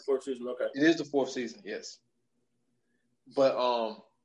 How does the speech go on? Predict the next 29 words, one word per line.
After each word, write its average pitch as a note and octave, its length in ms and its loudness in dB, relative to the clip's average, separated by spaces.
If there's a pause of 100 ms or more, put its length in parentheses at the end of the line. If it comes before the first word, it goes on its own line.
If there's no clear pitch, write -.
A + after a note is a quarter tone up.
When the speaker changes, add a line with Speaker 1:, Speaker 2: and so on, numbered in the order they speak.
(320)
Speaker 2:
yeah, D#3 360 6
dude, C#3 120 0
I'm, D#3+ 220 6
I'm E3 200 4
very D#3+ 280 10
excited C#3 360 6
about A#2+ 220 4
this, B2+ 160 -4
man. B2+ 200 -2
Maybe C#3 240 2
we C#3+ 160 2
could C3 180 -6
do C3 140 0
an - 80 -2
episode C3+ 680 0 (340)
before D3 360 6
that C#3 180 6
new D3 120 6
one C3 180 0
start, D#3 400 8 (560)
and A#2 300 -4
we B2+ 80 -2
could C3 140 -4
talk C3 200 4
about B2+ 200 4
the - 120 -10
first C#3 300 4
three C#3+ 160 4
seasons C3+ 520 0